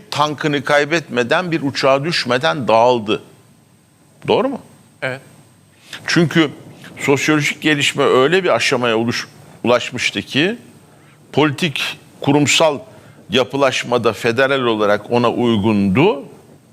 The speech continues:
Speaker 1: Takır takır on beş parçaya ayrıldılar. Ha, şimdi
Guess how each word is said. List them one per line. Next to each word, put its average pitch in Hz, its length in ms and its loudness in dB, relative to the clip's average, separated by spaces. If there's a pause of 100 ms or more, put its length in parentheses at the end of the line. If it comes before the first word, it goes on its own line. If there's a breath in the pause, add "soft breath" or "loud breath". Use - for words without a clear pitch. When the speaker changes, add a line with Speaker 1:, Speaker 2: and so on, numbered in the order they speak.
(320)
Speaker 1:
Takır 143 340 -2
takır 104 260 -2
on 123 280 0
beş 110 160 0
parçaya 104 480 0
ayrıldılar. 73 520 -2 (1700)
Ha, - 280 -2
şimdi 233 800 0